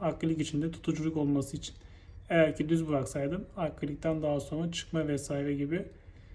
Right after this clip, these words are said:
olumsuz şeyler yaşanabiliyor. Ve damağa sıfıra sıfır hiçbir zaman geçmiyorum. Her zaman akriliğimin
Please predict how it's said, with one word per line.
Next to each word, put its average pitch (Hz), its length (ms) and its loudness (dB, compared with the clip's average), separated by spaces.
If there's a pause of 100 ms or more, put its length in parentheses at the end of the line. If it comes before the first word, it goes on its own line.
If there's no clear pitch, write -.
(440)
olumsuz 147 460 0
şeyler 156 320 -2
yaşanabiliyor. 147 720 0 (1000)
Ve 185 240 4 (1080)
damağa 170 300 8
sıfıra - 360 0
sıfır 175 280 0
hiçbir 202 340 -4
zaman 170 340 6
geçmiyorum. 156 580 4 (680)
Her 160 160 6
zaman 151 380 2 (440)
akriliğimin 160 760 2